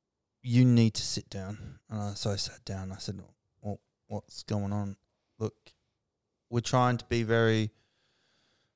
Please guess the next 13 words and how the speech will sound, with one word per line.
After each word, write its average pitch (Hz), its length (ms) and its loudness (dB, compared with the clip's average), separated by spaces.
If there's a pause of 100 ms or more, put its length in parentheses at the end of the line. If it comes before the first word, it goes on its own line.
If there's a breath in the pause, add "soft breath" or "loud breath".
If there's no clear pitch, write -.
(220)
laid 131 280 6
back 151 320 8
and 123 80 2
accommodating, 143 800 2
and 107 320 -2 (120)
we 120 100 -4
want 120 180 0
you 113 80 -6
to - 120 -8
be, 113 200 -2
feel 110 240 -4
comfortable 160 500 0
here. 151 480 -4